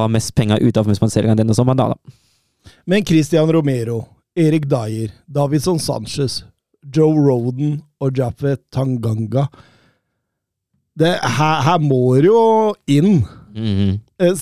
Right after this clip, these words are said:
Speaker 2: t-, tross alt at de går fra et trestoppersystem til et tostoppersystem,
Speaker 1: Ja.
Speaker 2: så må det jo faktisk inn en, kanskje to.
Speaker 1: Ja,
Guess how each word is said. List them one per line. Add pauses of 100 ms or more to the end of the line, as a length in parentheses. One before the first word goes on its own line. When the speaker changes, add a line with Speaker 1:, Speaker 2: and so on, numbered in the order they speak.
(100)
Speaker 2:
t-,
tross (220)
alt (120)
at
de
går
fra
et
trestoppersystem
til
et
tostoppersystem, (240)
Speaker 1:
Ja.
Speaker 2:
så
må
det
jo
faktisk
inn (160)
en,
kanskje
to. (160)
Speaker 1:
Ja,